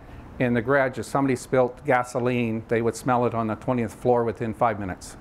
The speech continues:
So you know there's air leakage. He tried, he tried, he tried, couldn't get City Hall to sign off on his contract. And then he called, get a call one day, "Can you he-, be here tomorrow?" Typical,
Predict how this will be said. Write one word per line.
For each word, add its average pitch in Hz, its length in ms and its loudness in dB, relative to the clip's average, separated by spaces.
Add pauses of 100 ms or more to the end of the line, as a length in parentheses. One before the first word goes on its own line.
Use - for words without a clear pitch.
(240)
So - 120 2
you 117 120 4
know 143 140 2
there's 120 200 -4
air 113 140 0
leakage. 85 260 -10 (1300)
He 151 120 4
tried, 151 460 2
he 127 120 -6
tried, 139 540 0
he 120 100 -4
tried, 131 600 0 (120)
couldn't 180 480 2
get 143 400 0
City 147 280 0
Hall 135 320 2
to - 200 -10
sign 139 340 0
off 127 300 -2
on 117 100 -2
his 107 140 -8
contract. 113 640 0 (920)
And 120 100 2
then 127 80 2
he 131 80 0
called, 127 420 0
get 151 120 2
a 139 40 -2
call 147 260 2
one 135 160 0
day, 131 200 2
"Can 139 200 0
you 139 100 2
he-, 127 180 -6
be 151 220 0
here 170 160 2
tomorrow?" 139 580 0 (1900)
Typical, 120 480 0